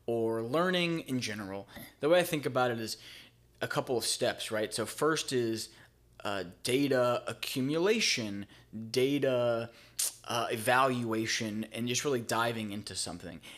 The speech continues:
And then once you consume content, then there's the piece that's kind of on you, which is the assimilation, digestion of, and reflection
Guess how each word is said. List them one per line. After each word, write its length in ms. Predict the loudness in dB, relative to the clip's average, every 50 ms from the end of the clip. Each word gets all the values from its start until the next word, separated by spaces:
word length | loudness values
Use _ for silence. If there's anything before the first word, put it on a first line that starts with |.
| -8 -4
And 200 | 0 0 0 0
then 440 | 0 2 2 4 4 4 2 2 2
once 240 | 2 0 0 0 -2
you 80 | -2 -2
consume 840 | -2 0 2 2 4 4 6 6 6 6 6 6 6 4 4 2 0
content, 800 | -4 -4 -4 -4 -4 -4 -6 -6 -6 -6 -6 -6 -8 -10 -14 -16 -16 -18 -18 -18 -18 -10 -2
then 280 | 0 2 2 4 4
there's 260 | 4 4 2 2 0
the 100 | -2 -4
piece 400 | -4 -6 -6 -4 -2 -2 0 -2
that's 300 | -2 -2 -2 -4 -4 -4
kind 200 | -4 -2 -2 0
of 80 | 0 0
on 240 | 0 0 2 0 0
you, 200 | 2 2 2 0
which 180 | 0 -2 -4
is 160 | -6 -6 -6 -8
the 300 | -6 -6 -6 -6 -6 -8 -12 -18 -10 -6 -2
assimilation, 1120 | 2 4 4 4 4 4 4 4 4 6 4 4 4 4 2 2 2 2 2 0 0 -2 -6 -8 -14 -20 -20 -20 -20 -20 -20 -20 -14 -4 0
digestion 1120 | 2 2 2 2 0 0 2 4 4 4 4 4 2 2 0 2 2 2 2 0 0 0
of, 500 | 0 2 4 4 2 2 0 -2 -6 -10 -10 -6
and 220 | -4 -4 -2 -2
reflection 680 | -2 -4 -4 -4 0 0 0 0 0 -2 -2 -2 -2